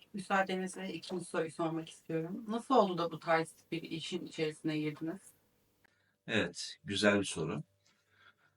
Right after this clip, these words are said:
Speaker 2: Öncelikle şunu belirtmek istiyorum. Gıda işiyle uğraştığım dönemde,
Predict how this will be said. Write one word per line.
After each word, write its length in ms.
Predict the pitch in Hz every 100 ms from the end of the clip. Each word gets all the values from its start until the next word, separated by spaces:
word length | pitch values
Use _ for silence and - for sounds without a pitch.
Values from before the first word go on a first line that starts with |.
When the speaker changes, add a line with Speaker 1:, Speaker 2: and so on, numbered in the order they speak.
| _ _ _
Speaker 2:
Öncelikle 420 | 117 117 131 135
şunu 240 | 147 139 139
belirtmek 400 | 107 92 90 -
istiyorum. 420 | - - 101 - _ _ _ _ _ _ -
Gıda 460 | 113 123 135 143
işiyle 400 | - - 107 95
uğraştığım 640 | 85 98 98 - - 101 92
dönemde, 560 | 76 73 73 110 -